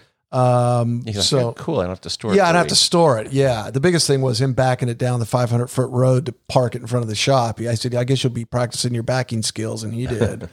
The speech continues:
Speaker 2: <laughs>
Speaker 1: Anyhow, but yeah, so that's the time to do it. So he had a new trailer. I coated it. He was happy. Done. New cars, best time to do it. Uh, you can either pay the dealer, probably,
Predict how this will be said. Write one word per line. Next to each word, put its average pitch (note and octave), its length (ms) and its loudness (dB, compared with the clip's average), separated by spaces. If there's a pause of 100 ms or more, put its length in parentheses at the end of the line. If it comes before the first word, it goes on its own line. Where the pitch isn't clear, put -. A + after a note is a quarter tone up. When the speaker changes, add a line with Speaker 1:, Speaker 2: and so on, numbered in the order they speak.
(140)
Speaker 2:
<laughs> - 180 -20
Speaker 1:
Anyhow, C3+ 460 -2
but D#3+ 140 -8
yeah, G3 280 2 (340)
so C#3 480 4
that's D#3 280 2
the D3+ 60 -2
time D3 220 2
to C#3 80 2
do F#3+ 200 2
it. A2 100 -6
So A2 160 -4
he A#2+ 100 0
had A#2+ 120 -2
a B2 60 -2
new B2 140 0
trailer. D#3 400 0
I A2+ 80 0
coated C#3 360 0
it. F#3+ 140 -2
He A#2+ 140 -6
was B2+ 120 -6
happy. C#3+ 380 -2
Done. B2 580 -4 (280)
New F3 180 2
cars, D3 340 4
best C3 280 0
time C3+ 180 2
to C3 60 2
do D3+ 220 2
it. A2+ 120 -4 (400)
Uh, A#2 220 -4
you C3 120 0
can D3 140 0
either C#3+ 160 4
pay D3 180 0
the D3+ 80 0
dealer, D3 340 2
probably, C3+ 720 2